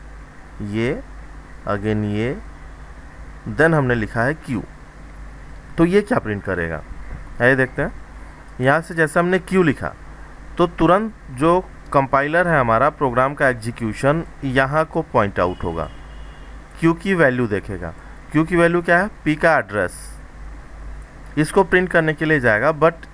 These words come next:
यहाँ पे star लगा हुआ है, pointer, तो ये समझ जाएगा कि actual में ये value नहीं है, ये एक reference है। तो ये इसके address पे पहुँचेगा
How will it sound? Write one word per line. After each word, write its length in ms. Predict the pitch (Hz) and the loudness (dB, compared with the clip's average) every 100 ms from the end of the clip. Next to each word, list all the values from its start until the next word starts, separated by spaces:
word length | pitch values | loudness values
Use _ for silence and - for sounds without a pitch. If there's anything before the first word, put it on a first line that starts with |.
| 135 | 0
यहाँ 220 | 135 139 | 2 4
पे 180 | 156 170 | 2 -4
star 360 | - 180 170 | 0 2 4
लगा 200 | 131 95 | 2 0
हुआ 180 | 90 90 | 0 -2
है, 60 | 92 - | -4 2
pointer, 480 | 131 127 107 87 - - - - - - - - | 2 2 -2 -4 -6 -18 -18 -18 -18 -16 -6 0
तो 60 | |
ये 140 | 147 165 | 2 2
समझ 300 | 156 156 175 | 4 4 6
जाएगा 360 | 160 117 117 | 4 4 2
कि 200 | 143 160 127 | 0 0 0
actual 400 | 127 - 165 170 | 0 2 4 4
में 100 | 170 | 2
ये 160 | 165 | 4
value 320 | 151 123 113 110 | 4 4 2 -2
नहीं 220 | 104 120 | -2 -2
है, 100 | 151 | 0
ये 240 | 139 165 131 | 0 0 0
एक 180 | 147 151 | -2 0
reference 540 | 135 - 139 123 - | 0 4 4 2 -2
है। 100 | 80 - - - - - - | -10 -10 -14 -16 -18 -16 0
तो 100 | 143 | 2
ये 280 | 147 185 - - | 4 4 0 -2
इसके 560 | 147 - - 180 185 - - | -2 -4 -4 2 2 2 2
address 360 | 151 127 143 139 | 0 4 2 4
पे 120 | 151 | -2
पहुँचेगा 520 | 139 101 90 85 78 | 0 -2 -2 -4 -6